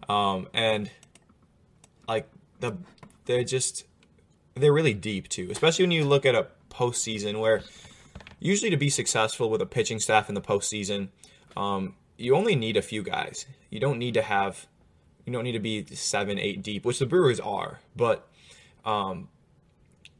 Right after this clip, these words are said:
but I mean, you depend on, especially when you've got starters like this, you kinda depend on, like, your top three starters and your top, like, four relievers.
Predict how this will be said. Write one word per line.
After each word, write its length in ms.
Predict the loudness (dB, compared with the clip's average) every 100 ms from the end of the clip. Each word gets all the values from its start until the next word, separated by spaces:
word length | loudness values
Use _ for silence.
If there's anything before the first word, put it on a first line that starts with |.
| -10 -4
but 160 | 2
I 80 | 4
mean, 160 | 4 4
you 160 | 0 -2 -10
depend 340 | -12 -4 -2 -2
on, 60 |
especially 260 | -2 -2 0
when 80 | 0
you've 120 | 2
got 160 | 0
starters 380 | 2 4 6 4
like 140 | 0 0
this, 240 | -2 -2 -8 -20 -4
you 60 |
kinda 160 | 2 4
depend 340 | 4 4 0
on, 140 | 0 0
like, 180 | -2 -4
your 120 | -2
top 320 | 0 0 -2
three 160 | -8 -6
starters 560 | -2 0 2 2 0
and 260 | -4 -4 -4
your 80 | -4
top, 300 | -2 -2 -4
like, 180 | -14 -14
four 300 | -4 0 2
relievers. 600 | 2 0 0 0 0